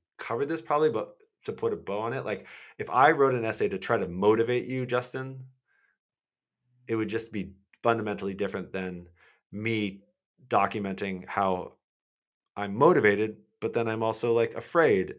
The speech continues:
And then I'm also, like, excited, but nervous. And, um, I just find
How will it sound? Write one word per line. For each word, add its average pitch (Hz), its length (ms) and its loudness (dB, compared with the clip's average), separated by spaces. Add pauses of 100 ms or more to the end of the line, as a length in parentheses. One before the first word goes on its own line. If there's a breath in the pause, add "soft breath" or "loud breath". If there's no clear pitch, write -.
And 104 160 -6
then 101 140 -4
I'm 101 160 -6
also, 104 340 -2
like, 101 360 -2 (580 loud breath)
excited, 127 1000 0
but 110 220 -2
nervous. 117 840 0
And, 104 420 -4 (140)
um, 92 640 -6 (560)
I 101 100 -6
just 104 320 -6
find 98 380 -4